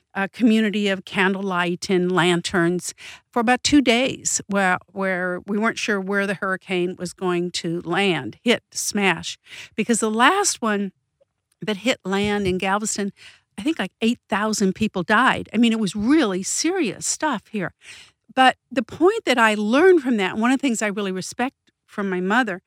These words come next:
is her ability to gather people around her for fun. So even though that was, uh, in the book I talk about it, Waiting for Carla, was one of the most fun times that I remember as a child,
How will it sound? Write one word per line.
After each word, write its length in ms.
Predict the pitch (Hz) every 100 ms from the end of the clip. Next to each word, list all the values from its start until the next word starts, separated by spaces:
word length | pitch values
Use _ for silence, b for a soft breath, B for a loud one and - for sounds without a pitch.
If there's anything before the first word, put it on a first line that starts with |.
| b b b _
is 200 | 240 233
her 240 | - 320 381
ability 720 | 262 254 262 254 233 240 226
to 180 | - 240
gather 600 | 196 214 208 220 220 220
people 480 | - - 202 190 185
around 580 | 196 175 180 185 185 190
her 220 | - - - B B B B
for 180 | - 220
fun. 500 | - 370 359 202 185 _ _
So 380 | - - 226 214 - _ -
even 320 | 269 415 349
though 200 | 240 226
that 200 | 220 214 -
was, 280 | 220 208 -
uh, 180 | 190 202
in 140 | 214 202
the 40 |
book 160 | 196 233
I 80 | 226
talk 260 | - 214 233
about 240 | 196 180
it, 100 | -
Waiting 360 | 190 208 208 202
for 160 | -
Carla, 520 | - - 214 226 139 - B B B
was 200 | 220 214
one 160 | 233 220
of 60 | 214
the 60 |
most 280 | 208 196 -
fun 360 | - 214 220 254
times 720 | - 208 190 190 196 - - _
that 160 | 196 220
I 60 |
remember 500 | 220 226 247 349 330 -
as 160 | 208 214
a 40 |
child, 560 | - 294 339 - -